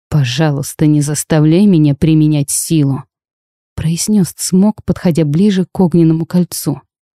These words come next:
"Это может привести к печальным последствиям".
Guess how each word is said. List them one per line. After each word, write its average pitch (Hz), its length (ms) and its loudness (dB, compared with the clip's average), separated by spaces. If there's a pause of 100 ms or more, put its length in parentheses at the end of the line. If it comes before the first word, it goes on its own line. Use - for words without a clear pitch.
(480)
"Это 151 280 0
может 143 340 0
привести 151 440 0
к - 120 -8
печальным 170 580 0
последствиям". 139 880 -4